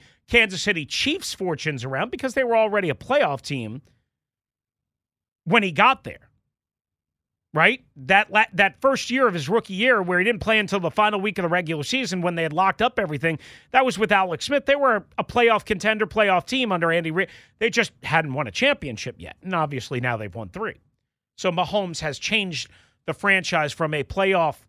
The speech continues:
perennial contender into a perennial champion. Okay, so if he's changed the team, I mean, he's obviously changed the team to some degree.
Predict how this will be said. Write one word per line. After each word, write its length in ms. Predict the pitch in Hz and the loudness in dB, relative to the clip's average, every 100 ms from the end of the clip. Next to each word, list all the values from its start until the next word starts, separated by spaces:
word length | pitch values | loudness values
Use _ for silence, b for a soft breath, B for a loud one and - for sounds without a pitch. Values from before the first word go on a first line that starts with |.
| _ | _
perennial 480 | - 180 185 185 147 | -6 0 2 0 -4
contender 640 | - 135 262 294 151 120 - b b b - | -6 -2 -2 -2 -6 -10 -14 b b b -2
into 320 | 233 220 208 | 0 2 2
a 140 | 180 | 2
perennial 680 | 170 - 165 180 175 156 127 | 0 -6 0 0 0 -2 -4
champion. 600 | - - 240 - 82 - _ _ _ _ _ _ | -6 -4 -4 -4 -18 -20 _ _ _ _ _ _
Okay, 180 | - 135 | -8 -6
so 160 | 131 165 | -2 -2
if 80 | 147 | -4
he's 160 | 151 | -6
changed 320 | - 220 202 | -4 -4 -4
the 60 | 139 | -8
team, 260 | 127 180 123 - | -12 -14 -12 -10
I 60 | |
mean, 260 | 143 127 120 _ | -8 -8 -12 _
he's 200 | 135 135 | -10 -4
obviously 380 | 160 127 - 107 | -4 -4 -14 -12
changed 320 | 170 151 113 | -8 -8 -10
the 20 | |
team 220 | - 139 | -10 -10
to 80 | 92 | -8
some 180 | 170 180 | -6 -6
degree. 220 | 131 - | -8 -14